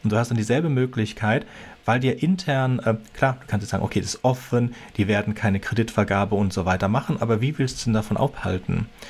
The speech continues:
Es gibt jetzt Coins wie Ripple, die sind der absoluter Wahnsinn, weil die das alles, äh, machen. Ja? Du, du investierst da in was, das ist nicht wirklich, es ist zentral kontrolliert.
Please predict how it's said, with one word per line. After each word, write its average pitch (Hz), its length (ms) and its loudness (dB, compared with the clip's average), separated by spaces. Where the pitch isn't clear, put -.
Es - 80 -12
gibt 104 140 2
jetzt - 160 -4
Coins 120 460 -2
wie 92 220 0
Ripple, 156 380 2
die 117 120 4
sind 110 240 -2
der 104 160 2
absoluter 107 500 0
Wahnsinn, 120 680 0
weil 104 180 2
die 98 80 -4
das 104 160 -2
alles, 117 360 0
äh, 98 220 2
machen. 110 340 0
Ja? 110 200 2
Du, 120 100 0
du 113 100 2
investierst 107 640 0
da 110 80 4
in 113 100 2
was, 113 160 -2
das - 220 -4
ist - 140 -4
nicht - 180 -2
wirklich, 117 280 2
es - 80 -2
ist - 280 -4
zentral 110 400 2
kontrolliert. 117 640 0